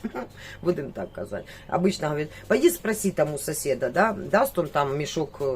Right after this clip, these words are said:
е, зерна, продасть чи не продасть». А так казали, е, «Так, дід, піди побалакай там з, е, Сашкою, дасть він нам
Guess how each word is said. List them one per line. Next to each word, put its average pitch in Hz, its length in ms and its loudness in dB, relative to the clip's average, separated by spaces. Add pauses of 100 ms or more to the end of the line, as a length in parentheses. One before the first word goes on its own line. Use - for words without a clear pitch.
(200)
е, - 40 -2
зерна, 143 380 4
продасть 156 480 2
чи 160 100 -6
не 151 160 -4
продасть». - 460 -8 (480)
А - 120 -4
так 208 220 2 (380)
казали, 156 340 2
е, 139 220 -4 (200)
«Так, 175 200 2
дід, 196 200 0
піди 202 240 2
побалакай 180 580 6
там 135 300 -2
з, - 140 -10
е, 147 400 -4 (500)
Сашкою, 135 640 0
дасть 208 300 2
він 190 120 4
нам 139 260 0